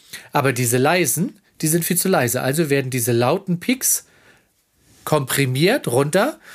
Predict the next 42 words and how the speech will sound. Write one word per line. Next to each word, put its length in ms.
dass 160
die 100
nicht 180
mehr 140
bei 140
null 260
sind, 220
sondern 240
sagen 180
wir 100
mal 140
jetzt 220
einfach 220
bei 280
minus 380
zehn. 360
Und 160
dann 160
können 260
wir 220
alles 600
komplett, 580
naja, 280
wenn 120
wir 80
es 180
jetzt 220
übertreiben, 460
zehn 440
wieder 200
hochfahren. 320
Das 160
heißt, 220
die 60
leisen 480
Passagen 640
sind 260
dann 180
auch 260
zehn 460
D 120
B 320